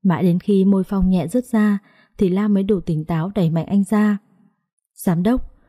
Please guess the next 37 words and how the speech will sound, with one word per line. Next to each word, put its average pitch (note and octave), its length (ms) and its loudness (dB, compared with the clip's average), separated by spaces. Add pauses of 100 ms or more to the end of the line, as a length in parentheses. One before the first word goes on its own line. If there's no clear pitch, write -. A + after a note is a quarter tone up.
(220)
chúng F#3+ 200 -2
ta G3+ 240 -2
đã F#3 120 -4
đi G#3 140 2
quá F#3 240 0
giới F#3+ 140 -2
hạn A3+ 200 0
rồi F3+ 140 0
đấy." A#3 260 2 (920)
Phong F3 200 2
nâng F3+ 140 2
cằm E3+ 240 0
cô F#3+ 140 0
lên, F#3+ 240 2
say G3 220 -4
đắm F3 260 0
nhìn G#3 180 4
vào D#3+ 80 -2
đôi F#3+ 160 0
mắt A#3+ 180 0
đẹp G#3 220 -2
của E3 160 -2
cô. G#3 380 2 (680)
"Nhớ F3 220 2
em, G3 280 2 (160)
nhớ F#3 160 2
không A3 200 0
chịu G#3+ 200 0
được." F3 280 2 (760)
Hình F3 140 2
ảnh E3 180 0
tấm D#3+ 200 -2
thiệp G#3 160 -2
đỏ F3 220 0
trong F#3+ 240 -2
đầu F3+ 140 2
Lam G3 320 2